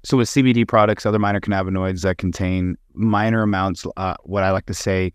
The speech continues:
non-psychoactive amounts of T H C, because if you know, T H C works harmoniously with the other cannabinoids as a binding cannabinoid, as a carrying cannabinoid, and helps everything interact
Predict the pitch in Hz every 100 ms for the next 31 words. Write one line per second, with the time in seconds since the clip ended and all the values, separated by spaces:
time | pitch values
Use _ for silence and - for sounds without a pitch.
0 | _ _ 95 95 101 98 - 98 90 92
1 | 87 - 92 90 90 - - 95 101 -
2 | 92 87 104 - 104 95 90 - 82 117
3 | 117 110 107 - 131 120 - 120 113 113
4 | - _ 107 113 - - - 101 98 104
5 | 120 113 - 110 110 98 107 104 95 104
6 | 98 101 98 101 98 - 87 87 85 90
7 | 98 98 - 98 92 92 92 92 85 80
8 | - 104 101 95 87 95 90 90 90 82
9 | 90 - 90 87 90 69 82 82 78